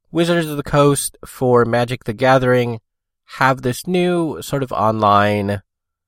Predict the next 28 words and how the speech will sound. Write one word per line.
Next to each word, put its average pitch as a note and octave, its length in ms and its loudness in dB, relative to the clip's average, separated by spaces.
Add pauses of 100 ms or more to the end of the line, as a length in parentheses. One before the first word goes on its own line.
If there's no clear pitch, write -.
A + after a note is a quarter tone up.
(140)
free-to-play C3 800 -4
thing B2+ 240 -4
they've A#2 260 -2
been G#2+ 140 -4
developing. B2 800 0 (680)
I - 120 -12
think D#4 240 -8
it - 120 -8
probably C3 500 2
originally G#2+ 680 -2
came G2 440 -4
from F#2 800 -4
Magic: G2 340 -6
The G2+ 80 -10
Gathering F2+ 400 -4
Online, F#2+ 640 -4
which F#2 180 -12
is F2 240 -12
quite A#2+ 300 -4
old F2+ 280 -8
now. E2+ 360 -8 (480)
That's - 200 -6
been C#3 200 4
evolving F#2+ 600 0
for E2+ 240 -10
quite - 340 -8
some E2+ 180 -10
time. E2 500 -12